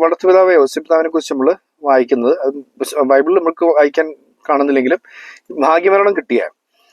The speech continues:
ഈശോയുടെ മറിയത്തിന്റെയും സാന്നിധ്യത്തിൽ യൗസേപ്പ് പിതാവ് മരിച്ചു, അടക്കം ചെയ്തു. നമ്മൾ പ്രത്യേകിച്ച് കാര്യങ്ങളൊന്നും വായിക്കുന്നില്ല. പക്ഷേ ഈ അപ്രമാണിക ഗ്രന്ഥങ്ങൾ പ്രകാരം, പാരമ്പര്യ,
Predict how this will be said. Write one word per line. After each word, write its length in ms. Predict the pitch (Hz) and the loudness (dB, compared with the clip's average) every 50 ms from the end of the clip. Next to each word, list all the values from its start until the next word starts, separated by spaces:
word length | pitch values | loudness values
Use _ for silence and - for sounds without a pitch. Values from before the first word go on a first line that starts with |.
| _ _ _ _ _ - | _ _ _ _ _ -8
ഈശോയുടെ 480 | 156 151 151 - - 165 156 156 165 175 | -6 -6 -6 -2 2 2 4 4 4 2
മറിയത്തിന്റെയും 540 | 170 147 131 135 139 135 - 147 147 156 | 0 2 2 2 2 0 0 -4 -4 -4
സാന്നിധ്യത്തിൽ 580 | 143 - 139 127 131 135 131 135 135 151 175 185 - _ _ - | -4 -2 -2 0 0 0 0 0 -2 -2 -4 -6 -8 _ _ -4
യൗസേപ്പ് 280 | 139 123 - 139 123 123 | -4 -2 -2 -2 0 0
പിതാവ് 140 | 131 131 | 0 2
മരിച്ചു, 440 | 127 120 113 101 107 - - - - - _ _ _ _ _ _ _ _ _ _ _ _ _ - | 2 0 -2 -2 -4 -4 -4 -4 -4 -4 _ _ _ _ _ _ _ _ _ _ _ _ _ -4
അടക്കം 380 | 131 131 127 139 - 175 180 160 | -2 0 0 0 0 -2 -2 -2
ചെയ്തു. 220 | - 120 107 107 | -2 -6 -6 -6
നമ്മൾ 640 | 180 - _ _ _ - - - - _ _ - 208 | -8 -12 _ _ _ -20 -20 -20 -20 _ _ -8 -4
പ്രത്യേകിച്ച് 380 | - 208 - - 240 233 247 | -2 -2 0 0 0 2 4
കാര്യങ്ങളൊന്നും 360 | 220 190 175 180 180 175 165 139 | 4 4 2 2 0 0 2 2
വായിക്കുന്നില്ല. 360 | 123 123 127 120 123 123 139 | 0 0 -2 -4 -4 -4 -4
പക്ഷേ 380 | - - - 185 135 120 143 - - _ _ _ _ _ _ _ _ - | -4 -2 0 0 2 0 0 -4 -8 _ _ _ _ _ _ _ _ -18
ഈ 320 | 143 160 151 147 147 151 147 | -14 -10 -6 -4 -2 -2 -2
അപ്രമാണിക 600 | 151 - - 175 - - 175 175 180 180 180 180 | -2 -2 -4 -4 -2 -2 0 0 2 2 2 2
ഗ്രന്ഥങ്ങൾ 340 | 175 170 160 160 160 160 160 | 2 0 0 0 0 0 0
പ്രകാരം, 400 | 160 - 156 143 139 139 151 160 | 0 0 2 4 4 2 2 2
പാരമ്പര്യ, 520 | 165 156 147 147 147 147 147 151 151 147 | 0 0 0 0 -2 -2 0 0 0 0